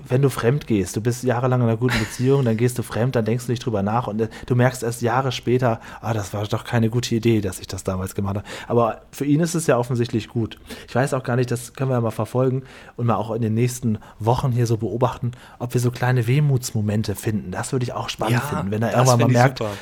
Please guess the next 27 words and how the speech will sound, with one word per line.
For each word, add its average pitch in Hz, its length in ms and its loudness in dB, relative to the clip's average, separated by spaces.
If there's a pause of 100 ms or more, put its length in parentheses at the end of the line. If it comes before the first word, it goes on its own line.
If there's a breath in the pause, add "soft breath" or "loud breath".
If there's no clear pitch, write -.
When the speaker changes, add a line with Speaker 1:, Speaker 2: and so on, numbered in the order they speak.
Speaker 1:
"Okay, 123 280 4
hier 139 280 6
mit 139 200 -2
meinen", 120 240 2 (140 loud breath)
das 127 140 -2
kenne 151 160 2
ich - 80 -2
ja 101 100 2
auch, 123 100 4
ich 123 60 2
habe 131 100 2
ja 117 60 0
auch - 80 -8
kein 123 140 -2
Auto 131 280 2
mehr. 98 360 -2 (360 loud breath)
Und 120 220 4
so 120 160 2
ein- 123 280 0
bis 139 140 -4
zweimal 120 360 2
im 107 80 2
Jahr 98 340 0
gibt 135 180 -4
es 131 80 -6
aber 127 160 0
schon 147 320 2